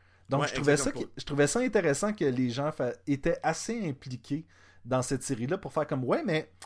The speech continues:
Speaker 1: qu'est-ce qui se passe avec tel personnage ? On n'entend plus parler, puis, puis là, puis qu'est-ce qui se passe ? On n'a jamais su c'était quoi son histoire. » Puis, euh, fait que je trouvais ça
Speaker 2: Ouais.
Speaker 1: intéressant.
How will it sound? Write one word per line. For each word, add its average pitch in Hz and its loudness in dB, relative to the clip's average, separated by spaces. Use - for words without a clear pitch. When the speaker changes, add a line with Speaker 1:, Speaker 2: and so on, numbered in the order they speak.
Speaker 1:
qu'est-ce - 0
qui 359 0
se - -10
passe 320 0
avec 151 0
tel 196 4
personnage ? 165 -2
On 127 -2
n'entend 135 2
plus - -4
parler, 170 2
puis, 151 -6
puis - -6
là, 202 0
puis 131 -4
qu'est-ce 311 -2
qui - -10
se - -10
passe ? 240 0
On 139 -2
n'a 131 0
jamais 185 2
su - -4
c'était - -2
quoi 151 2
son 131 -2
histoire. » 165 -2
Puis, 117 -2
euh, 113 -6
fait 131 -8
que - -10
je - -10
trouvais 151 0
ça 156 -2
Speaker 2:
Ouais. 220 0
Speaker 1:
intéressant. 170 -4